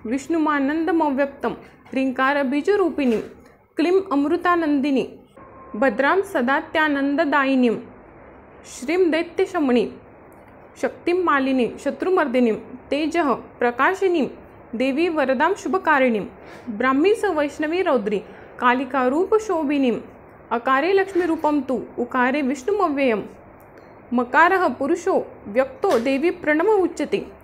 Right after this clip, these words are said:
सूर्यकोटि प्रकाशं चंद्रकोटि समप्रभं, तन्मध्ये निरकं सूक्ष्मं ब्रह्मरूपं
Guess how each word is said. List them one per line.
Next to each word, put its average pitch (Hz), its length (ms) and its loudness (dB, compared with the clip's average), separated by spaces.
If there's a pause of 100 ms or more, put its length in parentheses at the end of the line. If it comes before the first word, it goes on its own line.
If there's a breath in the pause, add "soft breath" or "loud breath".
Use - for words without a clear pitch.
(120)
सूर्यकोटि 339 640 0
प्रकाशं 294 800 -2
चंद्रकोटि 269 760 0
समप्रभं, 277 600 0 (720)
तन्मध्ये 320 600 0 (280)
निरकं 294 520 0 (100)
सूक्ष्मं 311 540 0 (220)
ब्रह्मरूपं 294 600 0